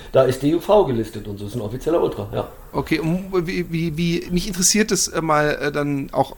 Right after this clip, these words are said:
Speaker 2: von Veranstalterseite. Ähm, ähm, musst du da, waren das viele Behördengänge, musst du dich
Speaker 1: Da
Speaker 2: da
Speaker 1: melde
Speaker 2: mit
Speaker 1: ich
Speaker 2: der
Speaker 1: nichts an.
Speaker 2: Feuerwehr
Speaker 1: Das, nein, da ist nichts angemeldet.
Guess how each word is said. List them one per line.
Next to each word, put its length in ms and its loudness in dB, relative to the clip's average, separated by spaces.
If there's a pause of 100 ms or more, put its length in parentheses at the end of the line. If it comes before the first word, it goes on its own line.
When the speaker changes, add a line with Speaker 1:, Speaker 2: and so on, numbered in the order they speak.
Speaker 2:
von 180 -4
Veranstalterseite. 1300 0 (520)
Ähm, 340 2
ähm, 400 -2 (240)
musst 320 -2
du 60 -6
da, 360 4
waren 200 4
das 160 -6
viele 280 -8
Behördengänge, 800 0
musst 220 -4
du 40 -6
dich 80 0
Speaker 1:
Da 80 6
Speaker 2:
da 60 4
Speaker 1:
melde 260 6
Speaker 2:
mit 120 0
Speaker 1:
ich 0 -
Speaker 2:
der 0 -
Speaker 1:
nichts 60 -4
an. 60 2
Speaker 2:
Feuerwehr 400 2
Speaker 1:
Das, 80 -10
nein, 360 0
da 100 -2
ist 80 -2
nichts 160 -4
angemeldet. 560 -2